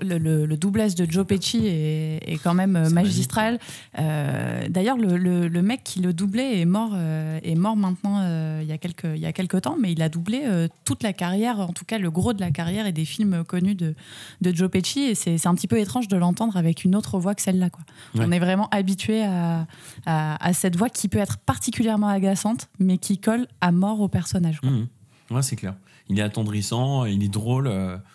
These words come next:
Speaker 2: c'est, euh, c'est vraiment un personnage, c'est le personnage un peu, euh, euh, voilà, qui, qui dégoupille un peu, euh, dans le film, quoi.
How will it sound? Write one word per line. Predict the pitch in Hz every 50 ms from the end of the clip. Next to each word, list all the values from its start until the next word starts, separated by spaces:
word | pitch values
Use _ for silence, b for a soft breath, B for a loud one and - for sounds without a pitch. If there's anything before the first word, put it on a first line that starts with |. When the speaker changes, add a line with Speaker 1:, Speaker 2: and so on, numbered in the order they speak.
| b b b b b b b _ _ - -
Speaker 2:
c'est, | - - 92
euh, | 92 90 87 87 87 87 85 82 80 80 80 82 85 87 80 -
c'est | - - - - 92
vraiment | 95 104 107 127 143 143
un | 127
personnage, | - 104 - - - 104 110 110 123 B B B B -
c'est | - 139
le | 139 135
personnage | 147 139 - - 135 139 147 160 139 127
un | 110 107
peu, | 101 - 131
euh, | 135 135 120 113 107 98 98 95 95 95 B B B B B - -
euh, | 73 80 78 78 73 69 67 69 76 73 67
voilà, | 90 98 104 110 113
qui, | 110 - - 90 85 82
qui | 82 - - 98
dégoupille | 101 104 104 107 113 113 - - - 120 107
un | 98 98
peu, | 95 - 101 101 92 87
euh, | 87
dans | 90 98 98
le | 101
film, | - - 135 123 107 101
quoi. | - 92 87